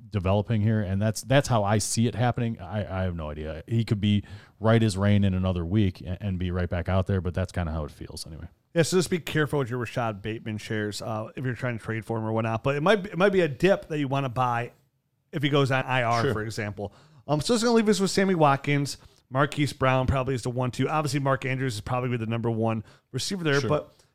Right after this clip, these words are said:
Speaker 2: and Mark-, Marquise Brown's not someone we ever loved in Dynasty. And every time that I, I would talk, like, down on Marquise Brown as a fantasy asset, people would be like, "Oh, you don't know what you're talking about. He's this big game." <clears throat>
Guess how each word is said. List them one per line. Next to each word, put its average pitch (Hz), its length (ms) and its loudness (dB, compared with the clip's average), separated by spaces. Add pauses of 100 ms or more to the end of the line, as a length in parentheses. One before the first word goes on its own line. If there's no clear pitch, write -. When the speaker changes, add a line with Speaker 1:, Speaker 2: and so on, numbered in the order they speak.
Speaker 2:
and 185 80 0
Mark-, 277 340 2
Marquise 262 360 0
Brown's 214 340 2
not 202 200 0
someone 226 220 4
we 185 260 -2
ever 156 280 2
loved 120 460 2
in 127 160 -2
Dynasty. 131 460 2
And 139 80 2
every 202 160 4
time 240 320 2 (340)
that 170 200 2
I, 170 180 6
I 156 140 -2
would 151 120 0
talk, 151 300 0 (120)
like, 139 200 -2
down 139 200 4
on 139 160 2
Marquise 131 340 -2
Brown 127 280 0
as 123 240 2
a 139 120 -6
fantasy 147 460 2
asset, 123 300 2
people 135 120 -4
would 131 80 -2
be 123 60 -4
like, 120 100 -14
"Oh, 202 200 0
you 180 100 2
don't 185 120 2
know 165 60 2
what 139 120 0
you're 123 60 -6
talking 170 200 0
about. 170 140 0
He's 151 120 -2
this 135 140 -6
big 143 220 -4
game." 143 400 0
<clears throat> - 100 -18